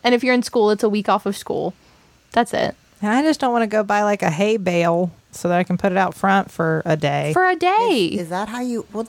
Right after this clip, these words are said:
Speaker 3: that works for Halloween, but also, what does that have to do with Thanksgiving?
Speaker 1: <laughs> Hay bale.
Speaker 2: I don't know.
Speaker 3: Traditional
Speaker 2: I feel like that's
Speaker 3: Thanksgiving
Speaker 2: what
Speaker 3: hay bale that we decorate for Thanksgiving.
Speaker 2: I feel like that's
Speaker 3: You
Speaker 2: what
Speaker 3: cover
Speaker 2: people
Speaker 3: it
Speaker 2: do.
Speaker 3: in
Speaker 2: They
Speaker 3: mashed
Speaker 2: put, like,
Speaker 3: potatoes.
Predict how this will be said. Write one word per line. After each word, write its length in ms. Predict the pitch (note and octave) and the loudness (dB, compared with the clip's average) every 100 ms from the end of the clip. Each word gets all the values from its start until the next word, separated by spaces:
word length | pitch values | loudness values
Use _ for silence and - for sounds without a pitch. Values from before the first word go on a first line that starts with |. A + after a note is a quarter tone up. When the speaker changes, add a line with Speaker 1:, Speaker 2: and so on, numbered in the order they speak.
| - | -2
Speaker 3:
that 200 | C#4+ D#4+ | -2 0
works 260 | D4 C#4+ | -4 -4
for 160 | - A3 | -4 -2
Halloween, 520 | G3+ G3 F#3 A3 F#3 | 0 0 0 0 0
but 100 | D#3+ | 2
also, 380 | F#3+ G#3+ G3+ F#3 | 2 2 2 2
what 180 | D#3 F#3+ | 4 0
does 140 | A#3+ | 0
that 160 | - B3 | -2 -4
have 160 | C4+ | -6
to 80 | - | -8
do 140 | G#3 G#3 | -4 -4
with 120 | G3+ | -2
Thanksgiving? 580 | - F3+ - G3+ - A#3+ | -2 -4 0 2 2 -2
Speaker 1:
<laughs> 500 | - D4 E4+ - F#4 - F4+ G#4 | -2 -4 -4 -4 -4 -2 -2 0
Hay 160 | D#4+ D4+ | 0 0
bale. 320 | B3 C4+ C#4 | 0 2 2
Speaker 2:
I 60 | |
don't 140 | D#4+ G#3+ | 0 -2
know. 120 | A4 | -2
Speaker 3:
Traditional 400 | G#3+ G#3+ - G#3+ | 0 0 2 2
Speaker 2:
I 160 | A#3+ A3+ | 2 2
feel 100 | F4+ | 2
like 220 | F#4 E4+ | 2 0
that's 160 | D#4 | 0
Speaker 3:
Thanksgiving 160 | C4 A3 | 0 2
Speaker 2:
what 100 | F#4 | 2
Speaker 3:
hay 220 | G#3 A3 | 2 0
bale 280 | F3+ F3 E3+ | 0 0 0
that 100 | E3 | -2
we 100 | E3+ | -6
decorate 640 | D3+ E3 D#3+ D#3+ D3 D3 C#3 | -2 0 0 -2 -2 -4 -6
for 140 | D#3 | -8
Thanksgiving. 920 | D3+ F3 F3 - - C4+ E3 D3 D3 - _ - _ _ - | -4 -4 -4 -2 2 4 4 0 -2 -8 _ -20 _ _ -10
Speaker 2:
I 200 | A3 D#4 | -4 -2
feel 160 | G4 G#4+ | 0 0
like 100 | G#4 | 0
that's 220 | D#4+ D#4+ | 0 0
Speaker 3:
You 60 | G#4 | 0
Speaker 2:
what 60 | F#4 | 0
Speaker 3:
cover 200 | E4+ A#3 | 0 2
Speaker 2:
people 140 | A#3 | 0
Speaker 3:
it 40 | A3+ | 0
Speaker 2:
do. 40 | |
Speaker 3:
in 40 | - | 2
Speaker 2:
They 60 | |
Speaker 3:
mashed 140 | - D4+ | 2 2
Speaker 2:
put, 60 | C#4+ | 2
like, 160 | C4+ | 2
Speaker 3:
potatoes. 840 | B3 G#3+ G#3+ D#3+ D3 - - - - | 2 0 0 0 0 -4 -10 -14 -18